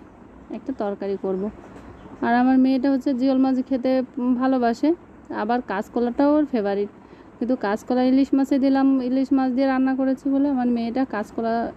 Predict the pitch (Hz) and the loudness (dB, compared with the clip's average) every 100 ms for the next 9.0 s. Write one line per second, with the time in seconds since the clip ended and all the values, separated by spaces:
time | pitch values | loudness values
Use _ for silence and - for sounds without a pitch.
0 | - 226 208 - 277 285 240 339 262 262 | -10 -8 -6 0 2 2 0 0 2 4
1 | 220 202 226 - - - - - 240 - | 2 0 -2 -6 -16 -20 -16 -8 -8 -2
2 | 269 285 302 262 185 - - - - - | 2 6 6 6 2 -6 -20 -20 -20 -20
3 | - - - - - - - - - - | -20 -20 -20 -20 -20 -20 -20 -20 -20 -20
4 | - - - - - - - - - - | -20 -20 -20 -20 -20 -20 -20 -20 -4 4
5 | 320 311 - 302 277 269 262 262 269 254 | 6 6 4 4 4 2 2 2 2 2
6 | 247 254 262 277 269 254 247 247 247 262 | 0 0 0 2 2 2 0 -2 -2 -2
7 | 226 240 254 262 254 247 262 226 220 233 | -2 -2 -2 -2 -2 -4 -4 -2 0 2
8 | 254 247 226 254 269 262 240 - 247 | 2 0 2 4 4 2 -4 -6 -2